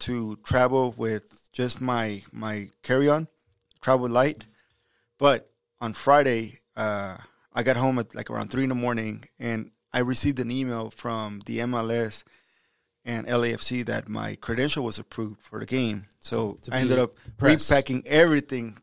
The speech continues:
Speaker 1: to, you know, be in the, in the press.
Speaker 2: That's awesome, dude.
Speaker 1: So
Speaker 2: What
Speaker 1: I
Speaker 2: an
Speaker 1: got
Speaker 2: opportunity.
Speaker 1: It was cool, man. Uh, it, it's for sure. I think,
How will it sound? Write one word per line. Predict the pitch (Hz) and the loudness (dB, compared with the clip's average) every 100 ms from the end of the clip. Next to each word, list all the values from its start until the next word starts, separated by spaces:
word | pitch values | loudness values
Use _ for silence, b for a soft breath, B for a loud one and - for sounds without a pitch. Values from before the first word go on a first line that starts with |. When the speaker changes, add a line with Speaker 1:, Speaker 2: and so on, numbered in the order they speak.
| _ | _
Speaker 1:
to, | 127 120 117 | -6 -6 -4
you | 123 | -2
know, | 117 113 | 0 0
be | 107 127 | 0 -2
in | 123 | 0
the, | 113 110 | -2 -4
in | - 113 | -6 -6
the | |
press. | 104 - 123 117 - | 0 2 2 0 -10
Speaker 2:
That's | - 117 113 | -6 -4 0
awesome, | 107 110 101 | 0 -2 -4
dude. | 107 | -2
Speaker 1:
So | 117 113 110 | 0 0 0
Speaker 2:
What | 123 | 0
Speaker 1:
I | |
Speaker 2:
an | 147 | 4
Speaker 1:
got | 123 | 4
Speaker 2:
opportunity. | 139 120 143 147 113 110 _ _ | 2 0 0 0 -4 -8 _ _
Speaker 1:
It | 156 | 8
was | 202 | 8
cool, | - 254 | 8 8
man. | 175 175 180 - | 10 8 6 4
Uh, | 127 131 120 110 104 | 6 8 6 2 4
it, | 131 | 6
it's | 147 151 - | 8 6 6
for | 139 | 0
sure. | - 143 143 | 4 8 8
I | |
think, | 127 139 131 | 6 2 0